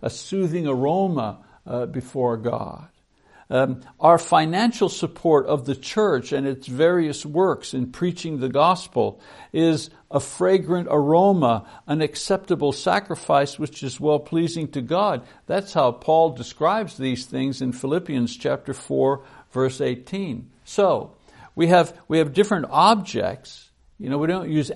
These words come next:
animals and incense and bread and food and flour and wine, you know, the different objects and different methods of offering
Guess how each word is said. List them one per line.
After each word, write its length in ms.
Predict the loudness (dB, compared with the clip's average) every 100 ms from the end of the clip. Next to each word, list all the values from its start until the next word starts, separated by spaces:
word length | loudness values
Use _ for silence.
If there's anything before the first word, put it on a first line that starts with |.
| -2
animals 520 | 0 0 -2 -2 -2
and 120 | -4
incense 720 | -2 -2 -2 -2 0 -2 -4
and 220 | -6 -6
bread 420 | 0 4 6 4 2
and 140 | -6
food 380 | -6 -4 -2 -2
and 120 | -4
flour 640 | -6 -2 2 2 2 0 -4
and 160 | -4
wine, 240 | -2 -2 -4
you 60 |
know, 120 | -6
the 120 | -8 -4
different 300 | -2 0 2
objects 760 | 2 0 -4 -12 -12 -18 -20 _ _ _ _ _ _
and 220 | -4 -2
different 400 | 4 4 4 -4
methods 580 | -4 -2 -2 -2 -4 -4
of 140 | 0 4
offering 540 | 6 4 -2 -14 -16